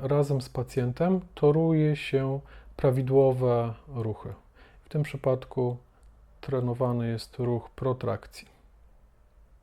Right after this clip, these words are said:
I teraz te dwie metody współczesne, które mają dość dużo podwalin, e,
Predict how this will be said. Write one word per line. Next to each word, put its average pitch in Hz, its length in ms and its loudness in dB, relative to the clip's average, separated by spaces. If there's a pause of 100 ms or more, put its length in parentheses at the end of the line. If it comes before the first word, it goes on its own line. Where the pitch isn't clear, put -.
(960)
I 127 40 -4
teraz 160 320 8
te 151 120 -2
dwie 143 360 4
metody 160 360 4
współczesne, 147 840 0
które 143 240 -2
mają 139 300 0
dość 131 400 -4
dużo 135 840 2 (140)
podwalin, 127 760 2
e, 123 40 -4